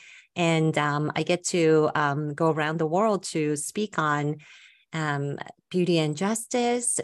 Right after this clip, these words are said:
with Mako, as well as, um, whole person care and, uh, what it means to lead, uh, a company. Um,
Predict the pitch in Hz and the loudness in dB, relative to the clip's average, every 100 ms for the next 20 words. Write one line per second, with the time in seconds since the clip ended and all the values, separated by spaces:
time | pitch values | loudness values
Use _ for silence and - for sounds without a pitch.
0 | - 156 190 196 208 208 - 208 202 202 | -4 0 0 2 2 2 0 0 0 0
1 | 202 - - 165 - 175 180 175 160 156 | -2 -4 -4 -4 0 2 4 4 2 2
2 | 156 - - 156 147 151 147 147 - - | 0 -4 -6 -4 -2 -2 -4 -6 -12 -20
3 | - - 185 185 165 147 143 139 - 220 | -20 0 0 0 -4 -4 -4 -6 -2 0
4 | 214 202 196 185 185 156 147 143 147 143 | 2 2 2 0 -2 -4 -4 -2 -4 -4
5 | - - 151 156 156 156 156 - 165 151 | -4 -2 -2 -2 0 -2 -4 -6 -4 -2
6 | 147 147 147 - - - 151 175 165 160 | -2 -2 -6 -18 -20 -10 -2 0 0 0
7 | 160 - 151 143 143 147 - - 180 180 | 0 0 0 0 -2 -4 -4 -4 -2 0
8 | 175 170 165 170 170 _ _ - 156 147 | 0 0 0 -2 -4 _ _ -10 -6 -6
9 | - - | -8 -10